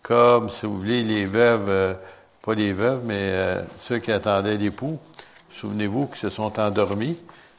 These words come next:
mais c'est correct s'endormir quand, quand t'as de l'huile dans ta lampe. Ça veut dire que si tu es prête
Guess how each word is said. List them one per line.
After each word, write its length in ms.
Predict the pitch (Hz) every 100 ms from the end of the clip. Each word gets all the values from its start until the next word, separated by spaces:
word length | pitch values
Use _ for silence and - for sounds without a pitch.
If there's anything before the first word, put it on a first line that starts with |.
| -
mais 340 | 98 104 104 101
c'est 180 | -
correct 360 | - 139 175 233
s'endormir 680 | - 120 113 113 170 190 95 - - - -
quand, 280 | 117 120 113 -
quand 140 | 127
t'as 160 | - 113
de 40 |
l'huile 140 | 117 123
dans 120 | 113
ta 160 | 101
lampe. 340 | 95 131 110 - - - - - _ - - - -
Ça 160 | - 120
veut 160 | 113
dire 300 | 113 147 147
que 320 | - 117 101
si 300 | - - 151
tu 260 | 143 - 123
es 80 | 107
prête 520 | - 127 147 160 -